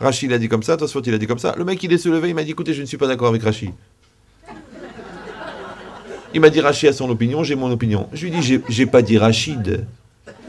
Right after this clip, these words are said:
J'ai dit Rachi. Ça fait vingt ans que je fais cette blague,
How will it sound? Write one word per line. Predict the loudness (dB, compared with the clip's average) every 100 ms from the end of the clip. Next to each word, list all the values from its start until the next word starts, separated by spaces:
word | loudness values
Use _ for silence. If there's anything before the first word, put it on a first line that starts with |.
| -8 -4 0 0 2 2 2 2 4 4 4 2 2 -2 -2 -4 -2 -2 2
J'ai | 2
dit | 4 4
Rachi. | 6 6 6 2 0 -6 -10 -16 -18 -16 -14 -12 -12 -12 -14 -16 -16 -18 -20 -20 -18 -2
Ça | 4 4
fait | 6
vingt | 4 6 6 6
ans | 4
que |
je | 4
fais | 2 0
cette | 0 2
blague, | 8 8 6